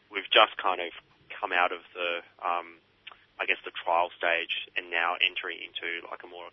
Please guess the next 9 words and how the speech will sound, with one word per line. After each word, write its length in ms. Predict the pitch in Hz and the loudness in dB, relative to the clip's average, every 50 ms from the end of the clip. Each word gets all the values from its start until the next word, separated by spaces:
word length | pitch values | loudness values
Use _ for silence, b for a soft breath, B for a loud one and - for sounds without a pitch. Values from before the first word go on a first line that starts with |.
| _ | _
commercial 400 | _ 90 87 90 92 92 - 90 92 - | _ -20 -12 -8 -8 -8 -8 -10 -14 -6
stage. 400 | - 87 71 - 78 - - - b b b b b b b b b _ _ _ _ - | -2 -2 -2 -2 -4 -6 -8 -10 b b b b b b b b b _ _ _ _ 10
And, 400 | - 202 196 196 196 190 185 - - - _ | 12 12 12 12 8 4 -8 -14 -20 -4 _
um, 240 | - 95 92 90 92 92 | 0 0 0 -2 -4 -2
yeah, 80 | 147 160 | -2 -2
we're 160 | 135 104 - | -2 -2 -6
seeing 160 | 98 98 92 _ - | -8 -8 -8 _ -16
good 80 | 101 _ 92 | -18 _ -18
response 320 | 92 - - - 90 90 | -20 -14 -10 -8 -8 -8